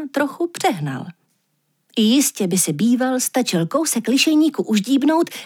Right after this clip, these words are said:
aniž by se cokoliv mohlo stát. Znovu se opatrně natáhl dolů k té lákavě naservírované hostině. Člověk pořád seděl na vedlejším balvanu,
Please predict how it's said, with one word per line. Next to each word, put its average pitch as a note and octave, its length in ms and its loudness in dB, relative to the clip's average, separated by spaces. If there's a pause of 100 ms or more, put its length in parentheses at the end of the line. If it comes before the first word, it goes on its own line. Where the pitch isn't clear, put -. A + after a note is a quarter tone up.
(120)
aniž D4+ 300 4
by D4 140 2
se G3+ 160 -2
cokoliv E4+ 540 0
mohlo D4+ 300 2
stát. B3+ 380 -2 (1500)
Znovu F#3 460 0
se - 180 -2
opatrně C#4+ 640 0
natáhl G#3 600 0
dolů B3+ 580 0
k - 80 -14
té D#3+ 240 -2
lákavě B3+ 800 0
naservírované F#3+ 1040 0
hostině. D3 640 -4 (680)
Člověk G3+ 480 -2
pořád A#3+ 400 -2
seděl A#3 380 0
na F#3 140 2
vedlejším G#3 520 0
balvanu, D#3+ 480 0